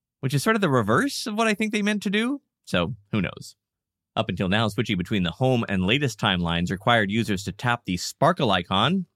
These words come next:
which is now gone, of course. But generally, once you did that, it's stuck.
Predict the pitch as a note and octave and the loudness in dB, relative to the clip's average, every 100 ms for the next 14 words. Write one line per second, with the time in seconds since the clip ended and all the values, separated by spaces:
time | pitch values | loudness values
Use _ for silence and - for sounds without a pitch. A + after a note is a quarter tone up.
0 | _ E2 - D#2 - E2 D#2+ D#2+ D2+ D2 | _ -8 -6 -10 -6 -6 -4 -4 -4 -6
1 | - G#2+ D3 - _ _ _ _ - A#2+ | -2 -2 0 -8 _ _ _ _ -4 0
2 | F3+ A3 C3 C3 F#3+ C3 A#2+ C#3 D3+ _ | 2 4 2 2 0 0 4 2 2 _
3 | _ _ A2+ A2 - G#3 - - | _ _ -8 -8 -2 -2 -2 -20